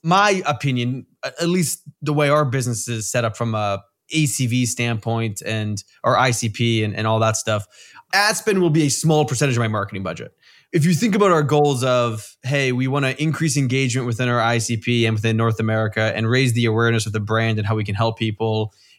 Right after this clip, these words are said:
and we want to acquire more of the right customers," and, you know, our theme for twenty twenty-three is, like,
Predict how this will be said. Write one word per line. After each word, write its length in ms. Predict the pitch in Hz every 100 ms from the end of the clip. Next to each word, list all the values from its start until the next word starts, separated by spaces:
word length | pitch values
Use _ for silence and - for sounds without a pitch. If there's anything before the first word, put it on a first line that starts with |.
| _
and 200 | 127 131
we 100 | 127
want 240 | 123 127 127
to 360 | 120 113 107 - _ _ _
acquire 460 | 120 - 143 139 131
more 240 | 127 127
of 100 | 123
the 80 | 113
right 320 | 104 127 139
customers," 880 | 110 120 110 113 110 110 110 104 - - _ _ _ 117
and, 520 | 123 123 117 110 104 - _ _ _ -
you 80 |
know, 20 | 120
our 160 | 139
theme 200 | 131 143
for 80 | 120
twenty 240 | 110 123
twenty-three 420 | 117 120 110 117 113
is, 100 | 104
like, 260 | 104 -